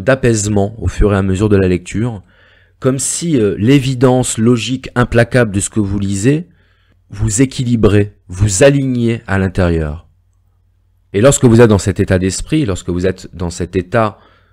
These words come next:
de, de neutralité par rapport à vos émotions, ben vous vous rendez compte qu'effectivement,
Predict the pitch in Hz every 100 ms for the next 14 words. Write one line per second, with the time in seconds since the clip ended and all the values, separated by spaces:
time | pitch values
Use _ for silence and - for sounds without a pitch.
0 | _ - 92 87 82 - 87 87 104 -
1 | 104 104 107 170 165 90 85 98 87 82
2 | 80 82 87 87 87 - 147 151 _ _
3 | _ _ _ _ _ _ _ 101 127 135
4 | 135 123 120 151 143 113 117 - 101 113
5 | 110 -